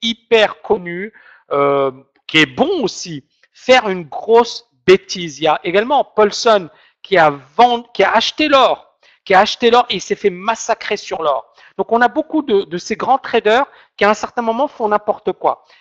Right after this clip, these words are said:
Et nous, notre objectif, c'est véritablement d'être indépendant, d'avoir une analyse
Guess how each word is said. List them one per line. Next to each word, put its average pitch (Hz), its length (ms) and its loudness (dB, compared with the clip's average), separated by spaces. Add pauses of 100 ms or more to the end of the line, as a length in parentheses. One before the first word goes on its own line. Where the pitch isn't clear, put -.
(160)
Et 185 100 2
nous, 277 180 -2
notre 262 260 0
objectif, 226 440 -4
c'est 214 160 -6
véritablement 208 580 -2
d'être 180 280 -8
indépendant, 208 520 -2 (880)
d'avoir 185 300 4
une 208 100 -2
analyse 190 480 -2